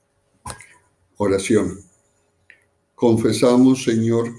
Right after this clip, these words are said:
que solo tú eres santo y que sin ti nadie es bueno, y humildemente te pedimos que la intercesión de San Juan Diego venga en nuestra ayuda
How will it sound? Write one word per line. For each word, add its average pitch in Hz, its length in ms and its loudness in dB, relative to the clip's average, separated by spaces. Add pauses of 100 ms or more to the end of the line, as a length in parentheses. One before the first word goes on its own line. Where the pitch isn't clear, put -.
(360)
que 110 160 -6
solo 117 540 -2
tú 113 200 -2
eres 110 280 -4
santo 113 500 -4 (420)
y 107 240 -14
que 107 200 -2
sin 104 340 -6
ti 120 240 -2
nadie 113 480 -2
es 110 140 -6
bueno, 113 640 -2 (160)
y 104 160 -4
humildemente 110 1200 -4 (120)
te 98 100 -6
pedimos 110 880 -4
que 104 80 -4
la 104 300 -4
intercesión 101 880 -4
de 107 160 -2
San 104 360 -4
Juan 95 300 -6
Diego 107 540 -2 (720)
venga 110 680 0
en 101 180 -2
nuestra 104 460 -6
ayuda 113 500 -2